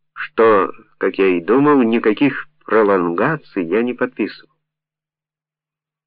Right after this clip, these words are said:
В ноябре мой договор с Эриком после уплаты им определённой суммы будет продлён автоматически.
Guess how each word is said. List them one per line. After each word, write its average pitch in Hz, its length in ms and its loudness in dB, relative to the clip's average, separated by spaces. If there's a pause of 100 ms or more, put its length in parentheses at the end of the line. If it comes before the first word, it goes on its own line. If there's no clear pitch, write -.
(720)
В 78 80 -16
ноябре 107 380 2
мой 151 180 4
договор 135 460 2
с - 220 -8
Эриком 135 400 2
после 120 260 0
уплаты 127 520 0
им 107 140 0
определённой 107 720 0
суммы 156 380 0
будет 127 340 -2
продлён 110 460 0
автоматически. - 920 -8